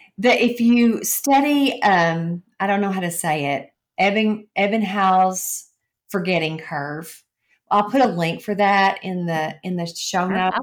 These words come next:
Speaker 2: want to see it.
Speaker 1: Oh, it's so good. And so really what we need to do is review that in twenty-four hours, in forty-eight hours, just a real quick, and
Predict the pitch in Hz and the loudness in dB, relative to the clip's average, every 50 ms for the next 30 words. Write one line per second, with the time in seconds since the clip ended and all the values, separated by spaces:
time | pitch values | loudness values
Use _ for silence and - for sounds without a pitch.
0 | - 220 190 - - 170 147 - - - 143 196 311 330 156 135 127 - - - | -6 -10 -14 -12 -12 -12 -12 -12 -12 -12 -8 -8 -6 -6 -6 -6 -8 -8 -8 -10
1 | - - - 233 240 247 254 269 262 247 - - - - 240 220 233 226 196 208 | -8 -6 -4 -2 -2 0 0 0 0 0 0 -2 -2 -2 0 0 0 0 0 0
2 | 208 196 180 165 151 151 156 - - 202 202 - - 233 208 208 202 202 202 - | 0 2 2 2 2 2 0 -2 -4 -4 -4 0 2 4 4 4 2 0 -2 -8
3 | - - _ 202 220 262 311 339 359 359 302 240 214 208 202 202 196 - - 196 | -16 -18 _ -4 -2 2 2 4 4 4 4 4 4 4 2 0 -2 -4 -4 0
4 | 208 214 208 - - 214 214 208 208 214 208 208 208 185 185 185 185 175 175 175 | 2 2 2 4 2 2 2 2 2 0 0 -2 -4 -4 -2 0 0 2 2 0
5 | 175 175 - - - 185 175 - 180 185 175 170 175 185 208 220 233 247 240 202 | 0 -2 -4 -4 -4 -4 -4 -4 -4 -4 -4 -4 -4 -2 0 2 2 2 2 2
6 | 202 185 170 165 165 165 160 160 160 160 - - - - - _ _ _ _ _ | 2 2 2 2 2 2 2 2 2 0 -2 -6 -12 -16 -16 _ _ _ _ _
7 | _ _ _ _ _ _ _ _ _ _ _ - 202 180 175 170 165 165 160 160 | _ _ _ _ _ _ _ _ _ _ _ -4 -2 0 0 0 0 0 0 -2
8 | 160 156 156 165 170 165 - _ _ _ _ _ _ _ _ _ _ _ _ _ | -4 -4 -6 -8 -8 -10 -12 _ _ _ _ _ _ _ _ _ _ _ _ _
9 | _ _ _ _ - - - 247 247 247 247 247 247 233 226 220 214 214 208 208 | _ _ _ _ -16 -6 -2 2 2 4 2 2 2 0 2 2 4 4 4 2
10 | 202 202 202 196 196 190 190 190 190 190 190 - - - - - _ _ _ _ | 2 0 0 -2 -2 -2 -2 -4 -4 -6 -6 -8 -10 -12 -14 -20 _ _ _ _
11 | _ - 180 175 165 160 156 156 151 151 151 156 165 - _ _ _ - 226 240 | _ -6 -4 -2 -2 -2 -2 -2 -4 -6 -8 -10 -12 -14 _ _ _ -2 0 0
12 | 233 220 220 208 208 202 196 196 190 190 185 185 180 180 180 175 175 175 175 - | 2 2 2 2 2 2 2 2 2 4 4 2 2 0 -2 -4 -4 -4 -6 -6
13 | - - 302 302 - - 311 247 208 190 208 226 240 247 254 247 - - 240 226 | -4 -2 -2 -2 -2 -2 -2 -2 -2 -2 0 2 2 2 2 0 -2 -2 -2 0
14 | 214 208 - - - _ _ - 196 202 214 | 0 -2 -4 -8 -18 _ _ -6 -6 -6 -6